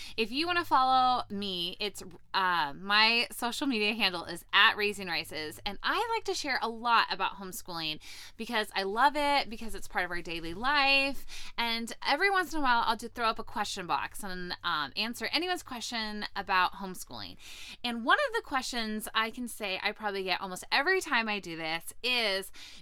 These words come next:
"Do you think homeschooling is the only way? Do you think homeschooling is best?" et cetera. And I have to answer honestly, uh, as a personal reflection for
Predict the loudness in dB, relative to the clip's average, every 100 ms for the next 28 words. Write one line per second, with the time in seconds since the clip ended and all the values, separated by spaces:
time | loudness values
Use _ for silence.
0 | -14 -4 -2 0 2 0 2 0 0 -4
1 | -4 -4 -4 -4 -2 -4 -6 -8 -8 -12
2 | -8 -6 -6 -8 -8 -8 -10 -12 -14 -14
3 | -14 -10 -2 0 2 0 -2 -2 -4 -4
4 | -6 -6 -6 -6 -6 -6 -8 -8 -2 2
5 | 2 0 -6 -8 -8 -12 -10 -6 -6 -2
6 | -2 -2 -2 -4 -4 -4 0 0 0 -6
7 | -10 -2 0 0 0 2 2 0 -4 -4
8 | -4 -6 0 2 2 0 -4 -6 -4 -2
9 | -4 0 2 4 2 0 -2 -2 -2 -2
10 | 0 2 2 0 -4 -4 -4